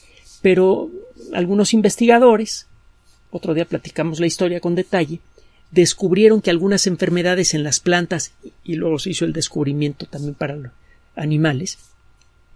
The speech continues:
eh, algunas enfermedades de este, eh, eh, son producidas por un agente contagioso que puede pasar a través de los filtros. Es invisible al microscopio.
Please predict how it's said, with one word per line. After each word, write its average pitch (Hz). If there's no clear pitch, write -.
eh, 196
algunas 196
enfermedades 175
de 190
este, -
eh, -
eh, 160
son 208
producidas 196
por 175
un 196
agente 185
contagioso 160
que -
puede 170
pasar -
a 165
través 151
de 180
los 156
filtros. -
Es 170
invisible 151
al 156
microscopio. -